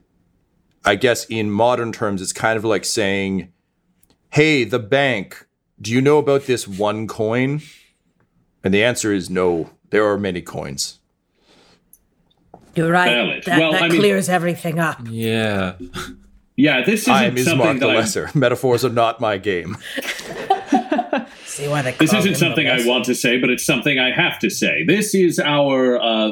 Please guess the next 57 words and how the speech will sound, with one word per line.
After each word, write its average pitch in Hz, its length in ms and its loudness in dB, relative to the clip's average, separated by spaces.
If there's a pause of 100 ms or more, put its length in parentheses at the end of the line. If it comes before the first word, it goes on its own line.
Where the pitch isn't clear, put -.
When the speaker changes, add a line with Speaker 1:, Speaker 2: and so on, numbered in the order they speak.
Speaker 3:
the 117 80 0
violent, 151 520 2
murderous 135 480 2
assassin 131 640 0
king, 104 380 0
Quiddy. 120 460 -2 (280)
Uh, 104 260 2
and 110 80 2
he 170 120 4
set 170 280 0
rules 180 280 4
for 160 100 -2
the 139 140 0
band 139 380 0
that 147 100 4
undoubtedly 175 560 4
apply 156 320 0
to 147 100 0
you 151 180 4
as 160 140 0
not 160 360 0
a 151 80 0
member 139 340 2
of 113 160 0
this 127 200 0
band. 123 480 -2
If 143 200 2
you 226 180 4
allow 190 340 2
any 175 280 4
of 160 120 0
us 151 180 0
to 139 180 0
die, 87 520 0 (160)
he 139 460 2
will 131 340 2
kill 113 340 0
you. 69 280 -8 (300)
And 160 240 2
he 170 160 4
has 160 300 0
no 165 380 2
interest 123 480 0
in 120 200 0
your 117 220 2
thoughts - 640 -4
or 113 220 4
feedback. 82 760 -4
If 117 140 0
you 151 140 4
are 139 60 0
a 135 100 -2
coward, 156 540 0
shut - 440 2
up 98 180 -2
about 69 400 -6
it. - 160 -8